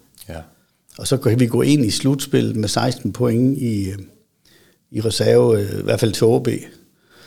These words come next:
Speaker 2: Så, øh, det skulle ikke undre mig, om Lyngby, de slår Horsens. Det får vi se jo. Det, der, der er mange ting på spil, men,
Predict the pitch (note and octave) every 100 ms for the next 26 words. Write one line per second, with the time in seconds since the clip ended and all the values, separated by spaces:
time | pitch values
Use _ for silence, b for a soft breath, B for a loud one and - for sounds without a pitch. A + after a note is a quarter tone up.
0 | b b b _ _ _ - - G#2+ A2
1 | G#2 G2+ G2 - - - - - A2+ G#2+
2 | G#2+ G2+ G#2 G2+ G#2+ A2 G2 G2+ - A2
3 | G2+ F#2+ - - G#2 C#3 B2 - C3+ G#2
4 | G2 A2+ G#2+ A2+ A#2+ A2+ A#2 A#2+ C3 -
5 | A#2+ A2 G#2+ C3 A#2 A#2+ G#2